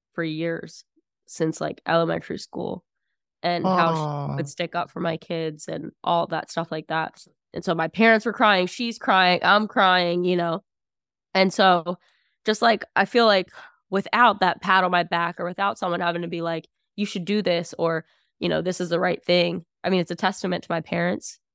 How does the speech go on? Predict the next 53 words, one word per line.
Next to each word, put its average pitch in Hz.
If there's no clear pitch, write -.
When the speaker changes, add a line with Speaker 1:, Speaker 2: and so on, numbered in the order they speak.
Speaker 1:
to 180
my 180
family, 170
how 170
they've 160
raised 160
me, 180
how 180
they 240
brought 165
me 170
Speaker 2:
Mm-hmm. -
Speaker 1:
up. 170
Like, 175
I 180
was 170
always 185
taught, 180
like, 170
if 180
I 214
have 214
something 202
to 160
say, 196
I 175
need 196
to 160
say 175
it. -
Speaker 2:
Mm-hmm. 147
Speaker 1:
Um, 160
and 175
so, 190
yeah, 202
that, 180
that's 185
just 185
a 175
testament 175
to 165
who 170
I've 175
always 170
been 175
since -
I 170
was 165
a -
kid, 175
you 180
know? 170
Like, 170